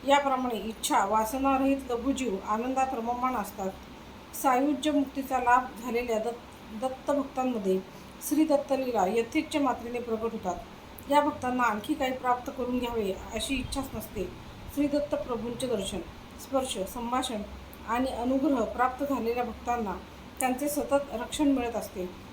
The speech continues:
इहलोकात किंवा परलोकात प्राप्त होणारे महत्-, महत् ऐश्वर्य श्रीपाद श्री वल्लभ स्वामीच देतात.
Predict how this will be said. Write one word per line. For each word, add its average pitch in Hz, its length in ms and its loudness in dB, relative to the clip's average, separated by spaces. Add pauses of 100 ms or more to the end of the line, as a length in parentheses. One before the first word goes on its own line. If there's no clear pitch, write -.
(200)
इहलोकात 277 520 6 (100)
किंवा 254 140 2
परलोकात 247 640 0 (460)
प्राप्त 262 300 4
होणारे 247 540 4 (100)
महत्-, 254 760 0
महत् 269 420 2
ऐश्वर्य 233 600 -2 (500)
श्रीपाद 285 380 4
श्री 277 240 2
वल्लभ 247 320 0
स्वामीच 240 440 -2
देतात. 185 300 -2